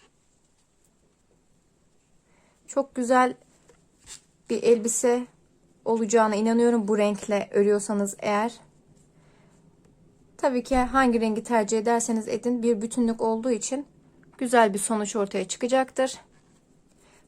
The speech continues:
Ben mor ve tonlarını çok sevdiğim için diğer bebeğimle de uyumlu olacağını düşündüğüm için tesadüf eseri gördüm bu ipi.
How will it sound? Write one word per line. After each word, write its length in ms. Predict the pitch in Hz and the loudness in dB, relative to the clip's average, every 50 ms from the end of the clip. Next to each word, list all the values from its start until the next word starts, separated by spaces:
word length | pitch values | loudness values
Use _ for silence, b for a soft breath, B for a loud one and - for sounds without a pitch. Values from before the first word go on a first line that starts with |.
| _ | _
Ben 180 | - 240 240 240 | 2 2 4 4
mor 360 | 233 233 240 240 247 254 240 | 2 4 4 4 4 4 4
ve 140 | 226 226 226 | 2 -2 -2
tonlarını 540 | - 233 226 214 214 208 208 208 208 214 208 | -2 -4 -2 -2 -2 -2 -2 -2 -4 -6 -6
çok 200 | - 233 214 - | -6 -8 -8 -8
sevdiğim 440 | - - 208 202 196 214 233 233 | -8 -4 -4 -4 -2 -2 -2 -2
için 340 | 233 226 - - 240 247 247 - _ _ _ _ _ _ _ _ _ _ _ _ _ _ _ _ _ _ - | -2 -4 -4 -4 -4 -6 -6 -10 _ _ _ _ _ _ _ _ _ _ _ _ _ _ _ _ _ _ 0
diğer 300 | 240 240 240 240 233 214 | 4 4 6 4 4 4
bebeğimle 520 | 226 220 202 226 226 220 220 220 214 202 | 2 2 4 2 2 2 2 2 0 2
de 240 | 202 202 208 233 254 - - _ _ _ _ _ _ _ _ _ _ | 2 2 2 2 -2 -6 -12 _ _ _ _ _ _ _ _ _ _
uyumlu 340 | - 220 226 226 220 220 214 | -6 -2 0 0 0 0 0
olacağını 540 | 208 208 208 202 196 208 202 196 196 196 185 | 0 0 0 0 0 0 0 2 0 0 0
düşündüğüm 480 | 208 202 - - 254 262 294 262 202 196 | 0 -2 0 0 -2 -2 -2 -2 -4 -4
için 300 | - - - 254 302 - _ _ _ _ _ _ _ _ _ _ _ _ _ _ _ _ _ _ _ _ _ _ _ _ _ _ _ _ _ _ _ _ _ _ _ _ _ _ _ _ _ _ _ _ _ _ _ _ _ _ _ _ _ _ | -6 -6 -6 -6 -6 -8 _ _ _ _ _ _ _ _ _ _ _ _ _ _ _ _ _ _ _ _ _ _ _ _ _ _ _ _ _ _ _ _ _ _ _ _ _ _ _ _ _ _ _ _ _ _ _ _ _ _ _ _ _ _
tesadüf 580 | - - 277 - - 269 247 247 233 247 233 - | -4 -2 -2 0 4 4 4 4 2 0 -2 -2
eseri 320 | 233 226 - 233 214 208 | -2 -2 -2 -2 -2 -2
gördüm 480 | 190 214 208 202 196 185 190 185 180 180 | 0 2 4 4 4 2 0 -4 -4 -4
bu 40 | 190 | -4
ipi. 360 | 190 190 196 - - 311 370 | -4 -6 -6 -6 -6 -8 -8